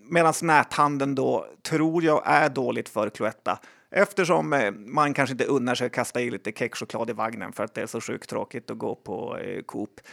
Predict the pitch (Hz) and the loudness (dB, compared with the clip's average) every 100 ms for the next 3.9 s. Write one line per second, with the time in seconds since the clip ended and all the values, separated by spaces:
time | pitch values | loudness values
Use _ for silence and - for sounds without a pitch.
0 | - _ - 120 - 110 110 - - - | -20 _ -10 -6 -4 -6 -8 -8 -8 -8
1 | 113 - 117 104 101 101 - 98 82 - | -8 -8 -4 -4 -4 -10 -10 -8 -8 -8
2 | - - - - - 151 - 208 214 196 | -10 -12 -20 -6 2 2 2 2 4 4
3 | 185 185 170 180 165 - 165 170 156 | 2 0 4 4 4 0 2 2 -2